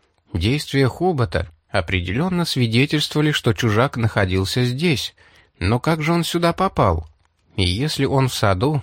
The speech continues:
то хорошо скрыт. Он подумал, сколько же им придётся ждать. В этот момент животное опять начало действовать. Оно вытянуло передние когтистые лапы и начало ударять клешнями друг о друга,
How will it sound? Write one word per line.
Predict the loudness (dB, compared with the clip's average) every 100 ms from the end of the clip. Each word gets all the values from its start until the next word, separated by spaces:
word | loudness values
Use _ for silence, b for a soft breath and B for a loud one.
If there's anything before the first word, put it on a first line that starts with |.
| -4
то | -4
хорошо | -2 -2 -2 0 -2
скрыт. | -2 -2 0 -2 -8 _ _ _ _ -2
Он | 0 0
подумал, | 0 2 2 2 0
сколько | -2 0 0 2 0
же | 0
им | 0 -2
придётся | 0 0 0 2 -2
ждать. | 2 2 2 -2 -16 _ _ _ _
В | -4 0
этот | 0 -2 -2
момент | 2 4 4 2
животное | 2 2 2 2 2 0 2
опять | 0 2 2 4
начало | 2 2 2 2
действовать. | 2 2 2 0 -2 -2 -4 _ _ _ _ _
Оно | -2 0 2
вытянуло | 0 0 0 0 2 0
передние | 0 0 2 2 2 0
когтистые | 0 -2 0 -4 0 2
лапы | 4 2 2 0 -4 -6 _ -2
и | 2
начало | 2 2 0 0 -2
ударять | 0 2 2 2 0
клешнями | 0 0 0 0 2 2
друг | 2 0 2
о | 0
друга, | 2 0 2 0 -2